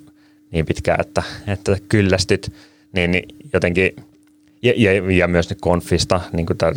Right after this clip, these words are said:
vaikka te-, teknologia-alueella, A-, A T koko konfat, niin, niin niistäkin ne videot on netissä, että jos sä haet vaan pelkkää tietoa,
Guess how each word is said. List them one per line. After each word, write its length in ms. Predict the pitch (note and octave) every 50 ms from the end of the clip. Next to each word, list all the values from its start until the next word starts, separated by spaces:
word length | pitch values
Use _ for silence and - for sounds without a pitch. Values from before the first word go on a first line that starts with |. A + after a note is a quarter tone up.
| G#2 G#2 -
vaikka 160 | - - - - -
te-, 220 | F2+ F#2 G2 G2
teknologia-alueella, 960 | G2 F#2+ F2 - F2+ E2+ E2+ F#2 F#2 - - - - - - - - F2+ F2+ - - - - - -
A-, 160 | F#2 F2 - - - F2
A 60 | E2+
T 40 | D#2 F2+ E2
koko 240 | D#2+ D#2+ D#2+ F2 F2
konfat, 540 | E2+ - F#2+ F#2 F2+ - - G2+ F2 - - - -
niin, 260 | F#2+ F2+ E2+ F2 F2+
niin 140 | F2+ F2+ - - - - _
niistäkin 540 | G2+ F2+ E2+ D#2+ - G2+ - F#2+ F#2 - - -
ne 240 | - G2+ F#2 F2 F#2 G2 -
videot 340 | F2+ F2 - F2 G2 G#2 - - A#2 G2+ - - - -
on 200 | - G2 F#2+ F#2 - -
netissä, 540 | F2+ F2 E2+ D2+ F2 F2 - - - F2+ - - - - - _ _ _ _ _ -
että 320 | - - - - - - - - -
jos 400 | F#2 E2+ - - - - - -
sä 100 | F#2+ F2+
haet 220 | G2 F2+ E2+ E2 F#2
vaan 160 | F#2+ F#2+ F2+
pelkkää 320 | - F2 F2 - F2+ F2 E2+
tietoa, 600 | - F2 E2+ E2 E2 - - F2 F2+ F#2 F#2